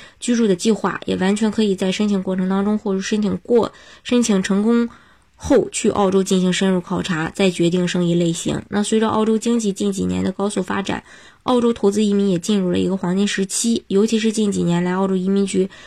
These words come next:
和各个州政府不-，这种政策的不断的调整，更是迎来了澳洲商业投资移民的一个新高潮。那现在呢，其实也是，呃，澳洲商业投资类移民，移民呢，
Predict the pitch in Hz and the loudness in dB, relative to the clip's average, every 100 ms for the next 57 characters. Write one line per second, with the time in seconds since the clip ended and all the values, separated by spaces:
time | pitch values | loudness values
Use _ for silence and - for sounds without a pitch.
0 | - - - - 185 185 202 185 180 214 | -20 -20 -8 -2 -2 0 0 2 2 0
1 | 214 202 185 170 170 _ - 190 - _ | 0 -2 -2 -4 -4 _ -6 -6 -10 _
2 | - 202 180 180 240 202 190 175 170 175 | -2 0 0 0 0 0 -2 -4 -4 -2
3 | 208 185 180 165 180 180 185 147 - - | 0 0 -4 -4 -2 0 0 -6 -10 -20
4 | - - - 233 214 190 175 185 185 190 | -20 -14 0 2 2 0 0 0 0 0
5 | 196 190 190 196 202 196 185 180 175 180 | 0 0 0 0 0 0 -2 -2 -2 0
6 | 180 180 180 180 175 170 175 175 190 185 | 0 0 0 0 0 0 0 0 -2 0
7 | 180 180 175 165 165 - - _ _ 226 | -2 -4 -4 -4 -6 -16 -20 _ _ -4
8 | 226 254 240 240 208 180 196 - - 214 | 0 2 2 2 2 0 -4 -4 -2 0
9 | 220 185 180 - 196 185 - - _ - | 2 2 0 0 2 0 -4 -20 _ -6
10 | 185 - - 208 208 214 220 214 196 185 | -4 -2 -2 0 0 0 2 0 0 -2
11 | 185 202 196 180 190 190 190 - _ _ | 0 2 2 2 0 0 -2 -6 _ _
12 | - 190 190 202 190 190 190 | -6 -2 2 2 2 0 -2